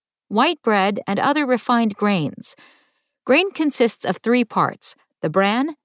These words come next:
germ, and endosperm. The bran is where the fiber is found. The germ is where the majority of the nutrients are found. The endosperm is the starchy part of the grain where you find most of the carbohydrates. When a grain is processed or refined,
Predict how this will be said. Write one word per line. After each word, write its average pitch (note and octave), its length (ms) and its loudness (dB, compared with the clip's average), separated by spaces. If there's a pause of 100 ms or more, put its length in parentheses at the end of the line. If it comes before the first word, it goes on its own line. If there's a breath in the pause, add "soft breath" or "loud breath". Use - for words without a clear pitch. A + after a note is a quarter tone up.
(180)
germ, F3+ 480 0 (180)
and A3 160 0
endosperm. E3+ 720 0 (540 soft breath)
The G#3+ 80 2
bran G#3+ 640 0
is G3+ 140 -4
where G#3 140 0
the F#3 80 -6
fiber A3 360 2
is D#3+ 160 2
found. - 420 -6 (300 soft breath)
The F3+ 80 0
germ A3 520 2
is F3+ 120 -4
where F#3+ 120 2
the F3+ 80 -2
majority G3+ 480 2
of F3 100 2
the E3 80 4
nutrients G3+ 580 -2
are D3+ 120 -4
found. - 420 -10 (360 soft breath)
The F3 140 -2
endosperm F3+ 720 2
is C#3 240 -2
the E3 120 -4
starchy C#4 440 0
part D#3+ 280 -2
of D#3 80 -4
the D3+ 80 0
grain E3+ 420 0 (220 loud breath)
where B3 120 2
you B3 120 2
find B3 320 0
most C4+ 280 0
of B3 100 0
the A#3+ 60 2
carbohydrates. G3 920 -2 (480 soft breath)
When B3+ 140 2
a C4+ 40 4
grain D#4+ 300 0
is D4 100 -2
processed G3 640 -2
or F3+ 200 2
refined, F3 640 0